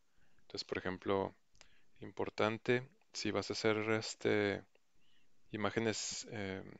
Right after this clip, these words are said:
solamente imágenes, no video, se, se ponen los prompts aquí.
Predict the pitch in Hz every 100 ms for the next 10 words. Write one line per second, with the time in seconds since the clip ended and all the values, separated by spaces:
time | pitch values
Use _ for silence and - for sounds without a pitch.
0 | - - 110 110 107 104 110 120 110 104
1 | 107 113 135 - - - - _ - -
2 | 101 98 95 95 - - - 107 98 104
3 | 95 - 98 95 107 - 98